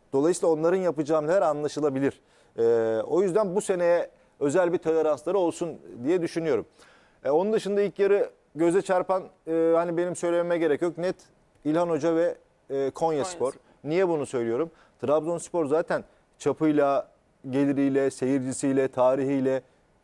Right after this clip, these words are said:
Speaker 1: oyuncu kalitesiyle, stadyumuyla bunların hepsiyle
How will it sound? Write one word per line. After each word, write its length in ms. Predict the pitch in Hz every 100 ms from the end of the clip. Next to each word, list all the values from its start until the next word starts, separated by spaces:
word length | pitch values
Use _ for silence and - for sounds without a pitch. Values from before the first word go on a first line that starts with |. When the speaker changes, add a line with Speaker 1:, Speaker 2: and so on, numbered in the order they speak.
| -
Speaker 1:
oyuncu 380 | 135 143 143 139
kalitesiyle, 600 | 143 135 143 123 135 135
stadyumuyla 580 | - 147 135 139 139 127
bunların 300 | 143 165 147
hepsiyle 520 | 214 220 208 143